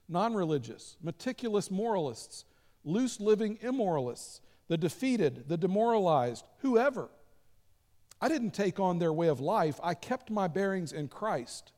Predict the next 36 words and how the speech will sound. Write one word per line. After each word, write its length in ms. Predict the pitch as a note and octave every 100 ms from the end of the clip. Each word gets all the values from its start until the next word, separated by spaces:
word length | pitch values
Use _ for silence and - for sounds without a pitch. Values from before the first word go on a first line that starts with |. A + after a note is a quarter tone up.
| _ _ - _ - _ _ _
But 140 | - D#3+
I 120 | D#3+
entered 320 | F#3 C4+ C#4+
their 140 | A#3+ A3
world 440 | G3 G3 F#3+ F#3+
and 140 | F3+ D3
tried 260 | F#3 F3+
to 80 | E3+
experience 600 | D#3+ - A3+ A#3 G#3 -
things 300 | F#3 F3+ F3+
from 220 | - E3
their 160 | F3 F3+
point 300 | - F3+ E3+
of 80 | D3
view. 320 | D#3+ C3+ A2+ _ _ _ _ _ _ _ -
I've 180 | E3+ F3
become 360 | G3 F#3+ F#3
just 260 | D3+ G#3+ -
about 280 | G3 F3 E3
every 280 | G#3+ A#3+ A3
sort 300 | - G3+ F#3
of 80 |
servant 480 | - G3+ G3+ F#3+ F3
there 180 | E3+ D#3+
is 540 | - A3+ D#3 D3 E3+ - - - -
in 160 | E3 F#3
my 200 | F#3 F3
attempts 560 | - - B3+ F#3 -
to 140 | - E3
lead 360 | D#3+ A#3 A#3+
those 280 | F3+ F#3+ F3 -
I 200 | E3 E3+
meet 400 | F#3 G#3 E3+ -
into 560 | F#3 A3 - E3 E3 E3+
a 140 | D#3+
God-saved 920 | D3+ G#3+ G#3 F3 - D3 D3 D#3 D3+